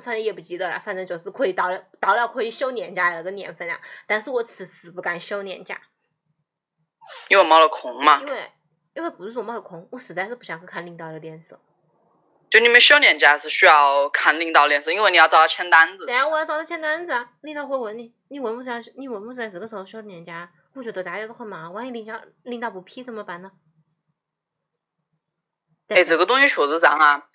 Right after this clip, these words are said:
Speaker 2: 我插一句，就是我在上一家公司的时候，因为我们经常性加班，
Speaker 1: 嗯。
Speaker 2: 所以说可以有调休这个制度。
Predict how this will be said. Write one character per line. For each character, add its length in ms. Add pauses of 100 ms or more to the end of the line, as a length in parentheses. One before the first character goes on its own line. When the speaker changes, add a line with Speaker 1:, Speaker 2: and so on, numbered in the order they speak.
Speaker 2:
我 100
插 320
一 40
句， 160 (260)
就 60
是 60
我 100
在 120
上 280
一 40
家 140
公 180
司 160
的 100
时 60
候， 120
因 100
为 60
我 60
们 140
经 180
常 160
性 160
加 180
班， 240
Speaker 1:
嗯。 80
Speaker 2:
所 180
以 80
说 320
可 180
以 40
有 100
调 200
休 240
这 80
个 100
制 260
度。 260